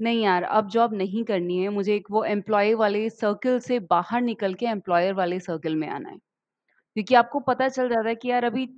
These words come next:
छह साल जो ये निकले हैं ना, शायद ये एक तरीके की ट्रेनिंग थी, ये खुद को पहचानने के लिए कि यार ये इस, अ,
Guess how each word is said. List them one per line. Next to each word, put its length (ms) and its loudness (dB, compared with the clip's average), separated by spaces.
छह 200 -2
साल 220 2
जो 100 -2
ये 100 -2
निकले 300 -4
हैं 180 -4
ना, 160 -4
शायद 380 -4
ये 60 0
एक 140 -4
तरीके 300 -4
की 160 -10
ट्रेनिंग 520 -2
थी, 280 -4
ये 120 0
खुद 260 -4
को 100 2
पहचानने 540 0
के 120 -10
लिए 100 -2
कि 160 -6
यार 180 -2
ये 520 -2
इस, 440 -6
अ, 320 0